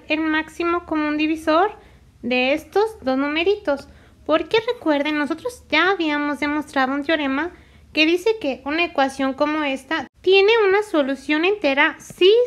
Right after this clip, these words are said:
solo si el máximo común divisor de A y B es un divisor de N. Entonces, este de aquí va a ser nuestro N, este de aquí es nuestro A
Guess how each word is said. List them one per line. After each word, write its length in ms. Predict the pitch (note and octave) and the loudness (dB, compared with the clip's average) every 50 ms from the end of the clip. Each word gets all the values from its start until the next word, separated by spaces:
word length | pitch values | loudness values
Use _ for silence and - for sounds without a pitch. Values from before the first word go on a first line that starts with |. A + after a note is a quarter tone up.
| B4 - | 0 0
solo 300 | E4+ D#4+ D4+ D4 D#4+ D#4 | 0 0 0 0 -2 -4
si 380 | D#4+ - D4+ D#4 F4 G#4+ - - - - _ _ _ | -2 0 0 0 0 -2 -4 -10 -20 -20 _ _ _
el 120 | - C4+ C4+ | -8 -6 -4
máximo 500 | C#4+ D#4+ F4+ - - G#4 F#4+ F4 E4 E4 | -2 -4 -4 -2 -2 0 0 0 0 -2
común 320 | - C#4 C#4 C#4+ D4 D4 | -4 -4 -2 -2 -2 -2
divisor 540 | C#4+ D4+ C#4 D4 C#4+ - D#4 D#4+ F4 F4 C4+ | -2 -2 -4 -4 -4 0 2 2 2 2 0
de 140 | A#3+ B3 B3 | -2 -2 -2
A 120 | B3 B3+ | 0 -2
y 80 | C4+ C#4 | -2 -2
B 340 | B3 D4 F4 G#4+ G4+ F#4+ - | -2 -2 -2 -2 -4 -8 -6
es 180 | - D4 C4+ C#4 | -4 -4 -4 -4
un 140 | D4+ D4 C4+ | -4 -4 -4
divisor 540 | B3 A3+ A3 A3 A3 - B3 C#4+ D#4+ D#4+ D#4+ | -4 -4 -6 -6 -4 -2 -2 -2 -2 -2 -2
de 180 | A3+ G#3+ G#3 | -4 -2 -2
N. 300 | G3+ G3 G3 F#3+ F#3 F#3+ - - - - - - _ _ - | -2 -2 -4 -6 -8 -10 -14 -20 -20 -20 -20 -20 _ _ -8
Entonces, 600 | C#4+ D#4+ D#4 C#4 C4 C4+ B3+ D#4 D#4+ D#4+ D#4+ - - | -8 -6 -4 -2 -4 -2 0 0 0 0 -2 -4 -6
este 300 | A#3 A3+ A3+ - - C#4 | -6 -6 -6 -4 -2 -2
de 60 | C4 | -2
aquí 500 | B3+ B3+ B3+ - C4 C4 C4+ B3+ B3 - | -2 -4 -6 -6 -4 -4 -4 -6 -6 -4
va 60 | - A#3 | -4 -4
a 80 | A3+ | -4
ser 140 | A3+ C4 B3 | -4 -4 -4
nuestro 380 | B3 B3+ C4 C4 - D4+ D#4+ D#4+ | -2 -4 -6 -6 -4 -2 -2 -2
N, 320 | D4+ D4 C#4+ C#4 D4+ F4 A4+ A#4+ - - - _ - - | -2 -2 -4 -4 -4 -4 -4 -6 -8 -16 -20 _ -14 -10
este 320 | - B3+ B3 B3+ - C4 | -8 -8 -6 -4 -4 -2
de 80 | B3+ B3 | -2 -4
aquí 220 | B3 B3+ - B3+ | -4 -4 -4 -4
es 80 | B3 B3+ | -2 -2
nuestro 400 | C4 C#4 C4+ C4+ E4 D#4 D4 C#4 | -4 -6 -6 -4 -2 0 0 0
A 220 | C4+ C#4+ F#4 | 0 0 -2